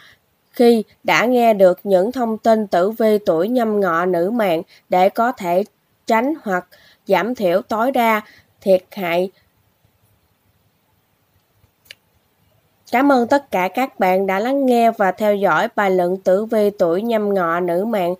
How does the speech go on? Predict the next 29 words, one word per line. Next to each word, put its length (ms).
vào 120
năm 260
hai 180
nghìn 260
không 260
trăm 280
hai 160
mươi. 300
Nếu 240
thấy 280
thông 240
tin 240
bổ 180
ích, 120
hãy 260
nhấn 340
đăng 200
ký 220
kênh 320
và 240
chia 260
sẻ 280
video 460
cho 180
mọi 220
người 360
cùng 320
tham 220
khảo. 360